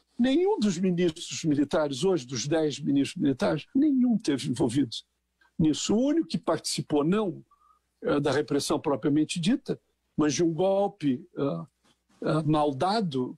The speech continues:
eh, foi o, o, o general Heleno Fragoso, que era um jovem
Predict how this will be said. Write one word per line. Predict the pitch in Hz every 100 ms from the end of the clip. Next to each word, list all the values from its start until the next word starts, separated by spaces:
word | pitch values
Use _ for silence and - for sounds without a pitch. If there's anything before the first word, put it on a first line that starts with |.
| _ 156
eh, | 156
foi | - 175 190 240 311
o, | 311 220 - - _ - - _ - _ _
o, | - 151 147 165 151 156
o |
general | 135 151 143 143 175
Heleno | 180 143 147
Fragoso, | - 196 190 190 202 -
que |
era | 220
um | 220
jovem | 160 170 180 190 175 143 147